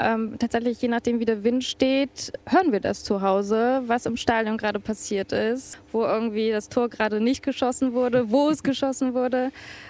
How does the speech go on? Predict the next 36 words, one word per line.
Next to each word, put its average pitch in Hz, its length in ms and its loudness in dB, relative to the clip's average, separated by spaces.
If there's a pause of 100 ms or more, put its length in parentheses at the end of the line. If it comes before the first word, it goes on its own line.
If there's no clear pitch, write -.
(120)
Und 226 120 2
sonst 226 180 2
auch 208 80 4
sehr 220 160 0
gern 220 380 2
irgendwo, 214 240 0
dass 214 120 0
man 220 140 0
sich 214 120 -4
sonst 214 180 -2
auch 226 120 0
an 202 120 -2
den 202 40 -4
Deich 240 340 2
setzt, 233 380 -2
wenn 226 100 2
man 220 120 0
gar 214 100 0
nicht 208 140 -4
mal 202 140 -2
selber 208 240 0
im 208 80 -2
Stadion 202 520 -2
war, 202 380 0
sondern 196 300 -2
dann 196 240 -2
sozusagen 196 480 -2
ein 202 40 -8
paar 208 140 -2
Meter 196 320 -4
weiter 202 320 -2
einfach 196 320 -6
die - 140 -10
Stimmung 202 340 -4
verfolgt. 202 520 -2
Das - 120 -20